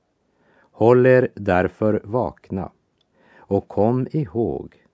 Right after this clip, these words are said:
att jag i tre års tid, dag och natt, har väglett var och en av er under tårar. Och nu anförtror jag er åt Gud och åt hans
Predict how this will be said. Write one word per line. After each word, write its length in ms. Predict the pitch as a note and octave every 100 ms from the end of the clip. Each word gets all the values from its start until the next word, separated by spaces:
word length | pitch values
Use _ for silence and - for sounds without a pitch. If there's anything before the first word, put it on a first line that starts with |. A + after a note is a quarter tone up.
| _ _ _
att 220 | A2 A2
jag 280 | F2+ G2 A2+
i 220 | A#2 G#2 _
tre 460 | - F2+ G#2+ C3+ C#3
års 440 | A2 A2 B2 - _ _
tid, 420 | G2 F2+ E2 - - _ _ _
dag 500 | - G2 A2 A#2 A2+
och 160 | - C3
natt, 260 | F2+ F#2 D2 _ _ _ _ _ _
har 480 | _ _ F#2+ G2 G2
väglett 920 | G2 G2+ C3 F#2 E2+ F2 G#2+ A2+ _ -
var 560 | F#2+ G2+ G2+ A2+ A#2+ -
och 220 | C3 -
en 320 | F#2 G2 G2+ -
av 300 | A2+ G#2+ F2+
er 360 | F2+ F2 D#2+ -
under 640 | G#2+ F2+ E2+ E2 E2+ E2+ D#2+
tårar. 640 | - A#2 F#2 F2+ F#2 - _ _ _ _ _ _ _ _ _ _
Och 260 | _ B2
nu 180 | B2 B2+
anförtror 1000 | C#3+ C#3+ G#2+ E2+ G2 G2 - G2 F#2+ G#2
jag 260 | G#2+ G#2+
er 260 | G2+ G2 -
åt 240 | A2 - _
Gud 520 | _ F#2 D#2+ D2+ - _ _ _
och 220 | G#2 G2
åt 200 | G2+ G#2
hans 540 | - F2+ F#2 F#2+ -